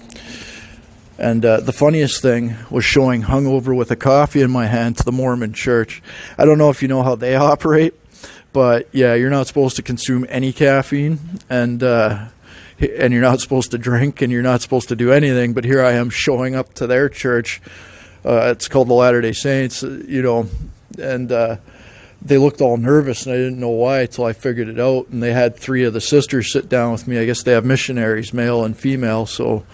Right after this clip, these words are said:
and they just told me whatever I wanted to ask, and they didn't judge me, sent me on my way kind of thing. And that's actually what everybody did. And the first thing I gained by learning about other people's belief systems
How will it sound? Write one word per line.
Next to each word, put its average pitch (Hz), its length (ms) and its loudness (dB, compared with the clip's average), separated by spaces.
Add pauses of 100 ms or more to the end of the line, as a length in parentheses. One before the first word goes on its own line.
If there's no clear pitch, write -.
(320)
and 147 120 6
they 156 80 6
just 151 220 -2
told 160 220 4
me 156 80 0
whatever 151 400 4
I 143 40 4
wanted 143 280 0
to 135 120 0
ask, 135 400 2
and 117 140 -8
they 139 120 -2
didn't 151 360 -2
judge 143 340 -2
me, 139 260 -4
sent 151 340 2
me 139 100 4
on 131 140 4
my 123 120 0
way 127 280 4
kind 120 240 -6
of 110 80 -6
thing. 110 260 -8 (460)
And 143 260 0 (120)
that's 170 220 4
actually 190 380 4
what 139 140 4
everybody 131 500 0
did. 113 300 -4 (1120)
And 131 100 -4
the 127 80 -2
first 156 300 2
thing 147 180 -2
I 127 60 -2
gained 120 560 -4 (840)
by 123 260 4
learning 135 400 0
about 131 200 -2
other 131 220 0
people's 135 420 -6
belief 135 380 -2
systems 123 760 -8